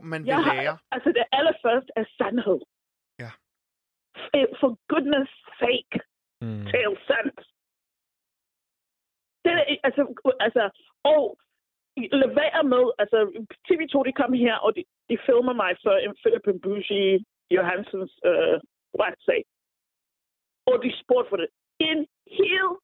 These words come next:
Speaker 2: time. Til sidst, om hvorfor jeg synes, det var racistisk. Alt det der bliver klippet væk. Alt. Det bliver skjult.
Speaker 3: Mm.
Speaker 2: Og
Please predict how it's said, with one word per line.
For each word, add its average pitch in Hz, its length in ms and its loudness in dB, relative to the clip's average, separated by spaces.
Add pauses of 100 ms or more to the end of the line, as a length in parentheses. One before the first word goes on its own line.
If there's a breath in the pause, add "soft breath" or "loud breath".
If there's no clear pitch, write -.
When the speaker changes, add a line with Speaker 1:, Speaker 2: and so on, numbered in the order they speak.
(480)
Speaker 2:
time. 339 460 0 (2000)
Til 302 100 0 (120)
sidst, 370 240 -4 (760)
om 254 60 2 (160)
hvorfor 339 340 0 (100)
jeg - 80 -2
synes, 196 240 -6
det - 80 -8
var 160 160 0
racistisk. - 420 -10 (1200)
Alt 392 220 -4
det 240 120 2
der 214 140 0
bliver 196 240 0
klippet 180 300 0
væk. 185 160 0 (1400)
Alt. 339 280 -2 (380)
Det 254 100 2
bliver 247 160 2 (100)
skjult. 311 420 -2 (600)
Speaker 3:
Mm. 104 260 -8 (420)
Speaker 2:
Og 285 60 4